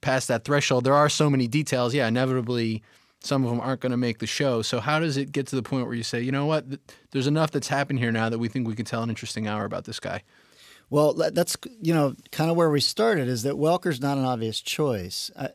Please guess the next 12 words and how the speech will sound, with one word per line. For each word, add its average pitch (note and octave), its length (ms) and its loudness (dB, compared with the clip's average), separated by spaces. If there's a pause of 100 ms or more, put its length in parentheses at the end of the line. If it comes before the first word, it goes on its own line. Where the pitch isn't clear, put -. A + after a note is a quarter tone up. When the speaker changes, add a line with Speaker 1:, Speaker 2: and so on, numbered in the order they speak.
(120)
Speaker 2:
I C3 80 -6
think G#3+ 260 -4 (220)
one F3+ 200 2
th-, - 220 -12
this - 180 -2
kinda G3+ 240 2
goes F3 200 4
back D#3+ 280 2
to D3 120 -4
one D3 200 0
thing C3+ 360 -2 (160)
Steve C#3 500 -4